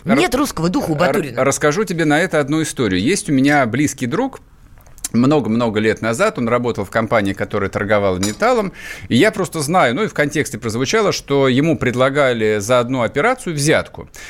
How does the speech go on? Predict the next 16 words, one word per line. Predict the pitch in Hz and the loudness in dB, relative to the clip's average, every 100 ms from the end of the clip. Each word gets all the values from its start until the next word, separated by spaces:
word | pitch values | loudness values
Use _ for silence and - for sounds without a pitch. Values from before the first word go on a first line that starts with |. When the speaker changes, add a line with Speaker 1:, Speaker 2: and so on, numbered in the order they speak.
| - - | -20 -4
Speaker 2:
триста | 156 247 - | -2 0 -2
тысяч | - 175 165 117 | -2 -2 -2 0
долларов. | 117 107 85 - - - - - - - - - - | 2 2 2 -6 -12 -20 -20 -20 -20 -20 -20 -20 -2
По | 135 | -2
тем | 135 233 185 | 0 -4 -4
временам, | 175 170 214 285 156 80 | -2 -2 0 2 0 -4
даже, | 104 147 147 113 | 0 0 0 -4
даже | 98 170 123 110 | 0 2 0 -2
по | 113 113 | -4 -2
тем | 147 107 | -2 -2
временам | 110 113 190 220 | 0 0 0 0
сумма | - 226 233 175 | -2 0 0 2
была | 147 180 - | 2 2 2
умопомрачительная. | 196 214 190 190 185 180 190 - 214 - 92 82 78 - - - - - - | 0 0 0 0 0 2 0 0 -4 -2 -2 -2 -4 -8 -16 -20 -20 -20 -8
Я | 95 120 123 | 0 4 4
говорю: | 110 120 117 104 | 4 2 2 0